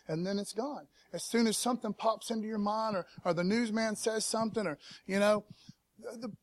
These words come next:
the, I'm talking about, man, God wants us to have the abundant life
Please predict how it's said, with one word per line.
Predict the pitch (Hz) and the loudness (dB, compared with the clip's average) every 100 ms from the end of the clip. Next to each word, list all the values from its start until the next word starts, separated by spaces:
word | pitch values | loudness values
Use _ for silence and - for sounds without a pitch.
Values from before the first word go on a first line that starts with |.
| - | -16
the, | - 226 - | -16 -14 0
I'm | 220 302 | 6 6
talking | 254 247 214 | 6 2 2
about, | 196 185 185 | 2 4 2
man, | 190 190 170 | 0 -4 0
God | 196 226 | 4 4
wants | 208 196 - | 4 0 0
us | 175 | -4
to | - | -4
have | 180 170 156 - | -4 -4 -4 -8
the | 165 | -6
abundant | 156 143 170 180 165 156 | -6 -2 -4 -4 -6 -4
life | 151 139 135 | -2 -2 -6